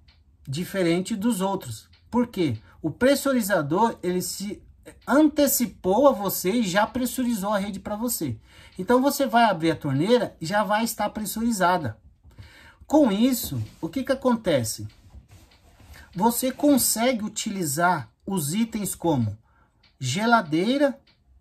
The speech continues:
com água na porta, você consegue usar torneira monocomando, você consegue usar torneira gourmet e você consegue usar também essa questão que eu falei pra vocês dos purificadores de água.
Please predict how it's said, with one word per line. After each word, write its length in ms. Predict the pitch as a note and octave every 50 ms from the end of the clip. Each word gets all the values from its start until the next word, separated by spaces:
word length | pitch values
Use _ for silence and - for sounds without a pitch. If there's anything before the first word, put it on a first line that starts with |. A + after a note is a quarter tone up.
| _ _ _
com 240 | - F3+ F3+ E3+ E3
água 200 | D#3+ D#3 D3+ D3+
na 120 | D3 C#3+
porta, 480 | B2 - - C3 C#3 D3 F#3+ - F#3+ C3+
você 400 | C#3 D3+ D3+ F#3+ F#3 - G3 F#3+
consegue 520 | - A3+ G#3+ F#3+ - G3+ G3 G3 F#3 G3+
usar 440 | G3 F3 D3+ D#3 D3 C3 A2 - - _ _ _ _ - _
torneira 560 | - - F#3+ F#3 F#3 F#3+ G#3 A#3 C4+ C#4+ C#4 C4
monocomando, 1000 | A3+ G3 F#3+ F#3 F3+ F3 F3 - E3 C#3+ C3 B2 A#2+ B2+ C#3 D3+ D#3+ E3+ E3 - - _ _ _ _ _ - -
você 320 | - F#3 F#3+ F#3 - G#3 F#3+
consegue 480 | - G#3+ A3 G3 - - G#3 G3 F#3+
usar 260 | G3 F3+ D#3 D#3+ C#3 -
torneira 540 | - - G#3 A3 A3+ A3+ A3 G#3+ G3+ G3+
gourmet 560 | E3+ D3 D3+ C#3+ C3+ C3 B2 A#2+ B2+ C3 D3 - _ _ _ -
e 120 | G3 G#3+
você 460 | G#3+ G3+ A3+ C4+ C4+ B3+ - - A#3 A#3
consegue 640 | - - B3+ C4+ B3 - - G#3 G3+ G3 F#3 F#3
usar 440 | F#3+ F3 D3 C3+ D#3 E3+ F3+ E3 B2 - _ _ _ _ _ -
também 580 | - D#3 C3+ B2 B2 E3 G3+ A3 F3 A#2 G#2+ - _ - - - - _ - - - _ _ _ -
essa 300 | F3+ G3+ G3+ - A#3 A3+
questão 400 | A3 - A#3 G3 - - A3 A3
que 80 | - A#3
eu 60 | G#3
falei 260 | - G#3+ G3+ G#3 G3+
pra 160 | G3 G#3 G#3
vocês 420 | G#3 G#3 G3+ - - G#3+ G#3+ G#3+ F#3
dos 280 | F#3 G3 G#3+ E3+ -
purificadores 1000 | - - A#3 C#4 D4+ D4 C#4 - - C#4 - C4 B3 A3 F#3+ G3 G3+ G3+ G3+ F#3+
de 100 | G3 A3+
água. 400 | A3+ G3 F3+ E3 D3+ C3+ A2+ G#2+